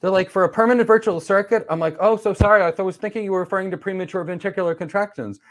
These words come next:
You called me at two thirty in the morning. <laughs> That's what I was thinking." So, you know, that's the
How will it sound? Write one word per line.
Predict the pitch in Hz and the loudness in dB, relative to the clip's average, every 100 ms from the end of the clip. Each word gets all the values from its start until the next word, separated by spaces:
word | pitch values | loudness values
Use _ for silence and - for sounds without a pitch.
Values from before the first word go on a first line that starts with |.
| _ | _
You | - | -10
called | 160 202 196 | 0 2 2
me | 190 | 0
at | 180 156 | -2 -4
two | 185 | -4
thirty | 180 170 170 | 0 -2 -2
in | |
the | 170 | -2
morning. | 190 190 127 | 0 0 -2
<laughs> | |
That's | - | -4
what | 143 | 0
I | 156 | 0
was | 170 156 | 0 -2
thinking." | 208 175 110 90 208 247 233 208 - | -2 -2 -8 -12 -14 -12 -12 -12 -16
So, | - 165 160 160 156 _ _ | -4 0 4 2 0 _ _
you | - | -14
know, | 170 | -6
that's | 156 190 208 | 0 0 -2
the | 156 | -10